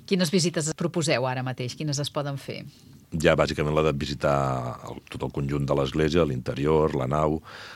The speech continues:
Speaker 2: la capella del Santíssim, el campanar, que això ja fa molts anys que es fa, i després també la teulada, que es pot visitar des de l'any vint-i-dos, quan es va acabar la restauració.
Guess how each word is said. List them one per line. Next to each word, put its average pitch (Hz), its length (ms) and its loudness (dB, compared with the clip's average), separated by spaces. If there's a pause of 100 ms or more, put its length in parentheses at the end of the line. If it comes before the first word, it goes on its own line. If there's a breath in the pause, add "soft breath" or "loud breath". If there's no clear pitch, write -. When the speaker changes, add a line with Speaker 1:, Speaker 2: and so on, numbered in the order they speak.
(220 loud breath)
Speaker 2:
la 67 100 -2
capella 65 220 -4
del 64 100 -2
Santíssim, 90 640 2 (580)
el 64 220 -2
campanar, 73 480 2 (320)
que - 100 -16
això - 160 -12
ja - 220 -18 (100)
fa - 220 -12 (100)
molts 71 240 -4
anys - 140 -2
que 71 80 -2
es - 100 -4
fa, 98 220 6 (500 loud breath)
i 85 80 -4
després 69 240 -4
també 71 160 0
la 69 140 2
teulada, 69 340 2
que - 80 -12
es - 60 -12
pot 62 160 -6
visitar - 260 -6
des 67 160 -4
de 67 80 0
l'any 58 240 -6 (560)
vint-i-dos, - 480 -4
quan - 160 -2
es - 80 -4
va 69 80 0
acabar 65 240 -6
la 117 140 -8
restauració. - 560 -8